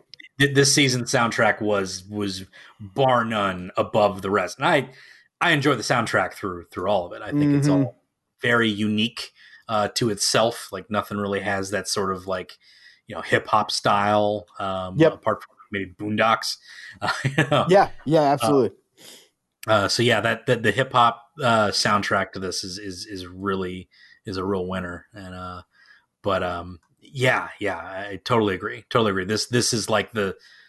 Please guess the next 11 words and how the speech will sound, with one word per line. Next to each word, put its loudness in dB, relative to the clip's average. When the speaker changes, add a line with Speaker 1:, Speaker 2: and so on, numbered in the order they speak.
Speaker 1:
tops 0
for 0
the, 2
<laughs> -8
for, 2
this -2
is, -2
like, 2
the -4
top, 0
um, -6